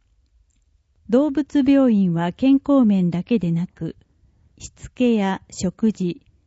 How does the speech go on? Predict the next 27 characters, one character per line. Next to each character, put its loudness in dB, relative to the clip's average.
飼 -2
う 2
前 0
の -4
相 0
談 -2
も 0
受 -6
け -20
付 -12
け -6
ま -8
す。 -20
今 2
は -6
獣 0
医 2
療 0
の -2
進 2
歩 -6
も 0
目 0
覚 -2
ま 0
し -20
く、 -12